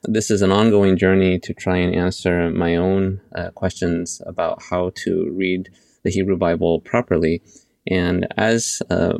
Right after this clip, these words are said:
my wife and I moved overseas and I was teaching i-, in a cross-cultural context, uh, there were these constant feelings of deja vu,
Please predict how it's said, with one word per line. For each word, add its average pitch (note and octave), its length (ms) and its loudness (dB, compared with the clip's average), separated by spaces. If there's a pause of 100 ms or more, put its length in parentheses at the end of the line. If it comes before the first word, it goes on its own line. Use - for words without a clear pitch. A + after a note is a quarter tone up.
my F#2 180 2
wife F#2 220 2
and F2+ 100 2
I E2+ 120 2
moved F#2+ 320 2
overseas F2 760 0
and E2+ 420 -2 (760)
I G#2 80 2
was F2 160 0
teaching F#2+ 500 0 (320)
i-, G2 60 2
in G#2+ 220 2
a G2 40 2
cross-cultural G2+ 760 0
context, - 680 -2
uh, F2 200 -2
there G#2 180 0
were G#2 140 2
these G2 180 0
constant - 560 -2
feelings F#2 480 0
of D#2+ 180 -4
deja E2+ 360 -2
vu, E2 360 -4